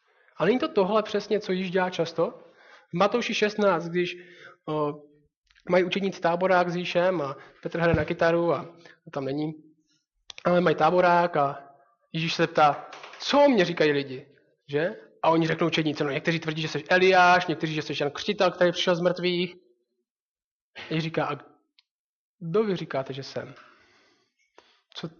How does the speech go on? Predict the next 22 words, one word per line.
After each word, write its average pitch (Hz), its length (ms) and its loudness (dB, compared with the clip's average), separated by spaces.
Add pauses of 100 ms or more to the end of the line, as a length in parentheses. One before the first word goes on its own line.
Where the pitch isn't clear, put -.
(100)
co - 140 -10
ty 226 180 -2
říkáš, 135 300 -6
že 131 80 -10
jsem? - 260 -14 (800)
On 156 40 -4
jim 147 60 -2
neřekne, 165 360 -2
co 131 140 -10
je, 123 120 -8
že? 131 140 -10
On 185 80 -8
jim 185 100 -6
neřekne: 139 380 -6 (100)
„Ale 143 140 -6
já 127 80 -4
jsem 127 140 -12
tohle 156 260 -10
ve 127 60 -16
skutečnosti.“ - 560 -16
On 151 140 -10
říká: 139 320 -8